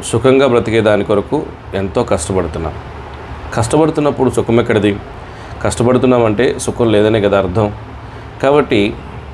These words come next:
మనిషి జీవితంలో సుఖంగా జీవించడం, నెమ్మది కలిగి జీవించడం, ఇది మ్, మనము సంపాదించే సంపాదనను బట్టో,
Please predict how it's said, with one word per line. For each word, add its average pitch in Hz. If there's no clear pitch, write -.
మనిషి 147
జీవితంలో 135
సుఖంగా 120
జీవించడం, 107
నెమ్మది 107
కలిగి 101
జీవించడం, 95
ఇది 107
మ్, 107
మనము 117
సంపాదించే 120
సంపాదనను 110
బట్టో, 110